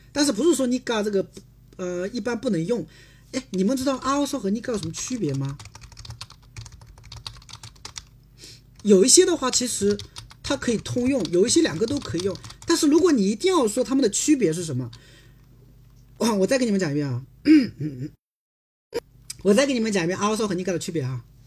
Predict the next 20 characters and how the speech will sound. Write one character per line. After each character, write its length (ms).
嗯， 180
首 160
先， 300
如 220
果 160
是 160
初 340
级 180
的 100
同 220
学， 260
如 140
果 100
是 100
初 220
学 180
者 100
的 80
同 160
学， 260